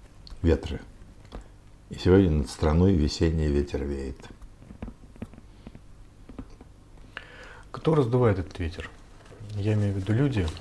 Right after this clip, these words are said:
Speaker 2: которые
Speaker 1: Этот ветер раздувает матушка история. Матушка история — это тот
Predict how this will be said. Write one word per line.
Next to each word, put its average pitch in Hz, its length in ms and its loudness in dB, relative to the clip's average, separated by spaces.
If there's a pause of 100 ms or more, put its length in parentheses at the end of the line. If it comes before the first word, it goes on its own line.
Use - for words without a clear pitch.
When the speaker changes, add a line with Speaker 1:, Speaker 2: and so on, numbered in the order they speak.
(180)
Speaker 2:
которые 90 360 4
Speaker 1:
Этот 90 60 10
ветер 131 280 8
раздувает 98 640 4
матушка 107 380 4
история. 85 400 2 (1400)
Матушка 92 520 2
история — 123 440 4
это 87 300 2 (580)
тот 95 300 6